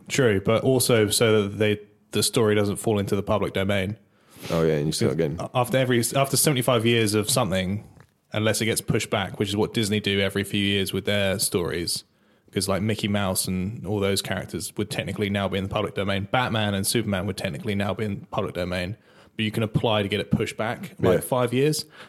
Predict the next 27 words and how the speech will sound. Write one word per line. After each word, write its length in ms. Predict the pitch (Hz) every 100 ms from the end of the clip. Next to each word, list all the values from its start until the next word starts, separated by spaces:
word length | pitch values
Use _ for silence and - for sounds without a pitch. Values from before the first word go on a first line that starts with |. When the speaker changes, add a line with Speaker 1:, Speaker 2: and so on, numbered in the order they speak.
| _
Speaker 1:
and 80 | 117
that's 100 | 110
what 100 | 120
Disney 260 | 120 117 123
keep 200 | 139 110
doing. 260 | 127 143
But 120 | 143 107
the 80 |
last 340 | 113 135 165 -
time 140 | 117
they 100 | 104
did 180 | 95 92
it 260 | 92 120 - _ _ _ -
was 160 | 113 117
on, 360 | 113 110 107 - _ _ _ _ -
uh, 240 | 113 104
Steamboat 600 | 101 - 139 117 117 104
Willie, 440 | 104 123 92 101 - -
which 140 | -
was, 100 | 101
like, 120 | 95
the 60 | -
fir-, 220 | - 110
the 120 | 101
original 540 | 110 117 113 107 98 95 -
Mickey 240 | 113 113
Mouse, 440 | 110 98 101 -